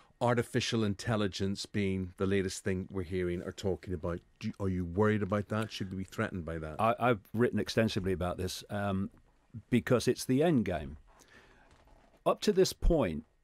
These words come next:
Speaker 2: human perception, which otherwise human control by controlling human perception, has been done by controlling information that people receive. The A I endgame,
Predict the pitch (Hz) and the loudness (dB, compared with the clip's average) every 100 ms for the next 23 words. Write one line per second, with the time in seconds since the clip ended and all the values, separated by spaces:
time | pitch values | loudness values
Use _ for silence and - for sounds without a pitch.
0 | _ 120 151 139 120 110 - - - - | _ 2 4 4 2 -2 0 -2 -2 -8
1 | - 87 - - - - _ _ _ _ | -8 -10 -8 -6 -8 -14 _ _ _ _
2 | _ - 113 98 95 95 101 110 120 107 | _ -6 -2 0 0 -2 -2 4 6 6
3 | 101 95 90 135 107 92 95 - 104 156 | 2 -2 0 4 4 4 0 0 0 2
4 | 165 107 92 85 80 85 85 76 - - | 2 2 2 0 -4 -6 -6 -6 -10 -12
5 | - _ - - - - - 120 - 143 | -16 _ -20 -20 -20 -18 0 0 4 4
6 | 147 135 127 117 113 117 110 120 107 104 | 4 4 4 4 2 0 0 2 2 2
7 | 98 101 98 95 95 - 104 76 80 85 | -2 -2 -2 -2 -4 -4 -4 -2 -2 -2
8 | - 113 87 - - _ _ _ - - | 0 2 0 -2 -14 _ _ _ -20 -20
9 | - _ _ _ - 120 123 - 165 196 | -20 _ _ _ -4 2 2 4 4 6
10 | 165 139 127 135 139 131 - 71 64 - | 4 4 2 2 4 2 0 -4 -6 -8